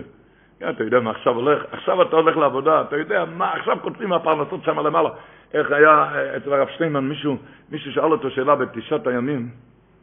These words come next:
בת-, ב-, בתשעת הימים, הרי ממעטים במעשה ומתן.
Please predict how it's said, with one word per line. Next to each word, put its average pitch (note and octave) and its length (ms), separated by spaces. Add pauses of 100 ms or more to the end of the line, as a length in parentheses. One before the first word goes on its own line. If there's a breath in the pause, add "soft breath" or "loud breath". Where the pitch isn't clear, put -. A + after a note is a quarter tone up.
(520)
בת-, - 260 (240)
ב-, B2 240
בתשעת F3 380
הימים, G3 360
הרי C3+ 140
ממעטים D#3 460
במעשה F3 320
ומתן. F#3 320